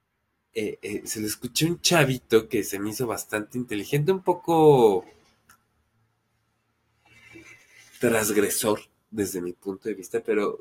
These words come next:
que mencionaba como este tipo de, de, de, de tratamientos tan rápidos, o sea, todo esto, ¿a quién están beneficiando?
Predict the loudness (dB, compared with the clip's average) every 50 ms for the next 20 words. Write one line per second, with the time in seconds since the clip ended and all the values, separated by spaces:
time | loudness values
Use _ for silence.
0 | -14 _ _ -6 -6 -4 -4 -2 -2 -2 -2 -2 -4 -6 -4 -4 -2 -2 -4 -4
1 | -4 -4 -4 -4 -4 -4 -6 -10 -10 -8 -10 -12 -12 -6 -2 0 2 4 4 4
2 | 6 6 4 4 2 -2 -8 -6 -2 0 0 0 -2 -4 -4 -2 -2 -2 -2 -6
3 | _ _ _ -12 -12 -8 -4 -4 -4 -4 -4 -6 -6 -6 -4 -4 -4 -4 -6 -10
4 | -10 -10 -10 -8 -8 -8 -8 -8 -8 -8 -4 -4 -4 -4 -4 -10 -14 -14 -14 -14
5 | -16 -16 -16 -18 -20 _ _ -10 -8 -8 -8 -8 -10 -12 -14 -14 -14 _ -20 _
6 | _ _ -4 _ -2 0 2 2 2 2 2 -2 -2 -2 -2 0 -2 -2 -4 -6
7 | -10 -10 -10 -6 -6 -4 -4 -2 -2 -2 -2 -2 -4 -10 -18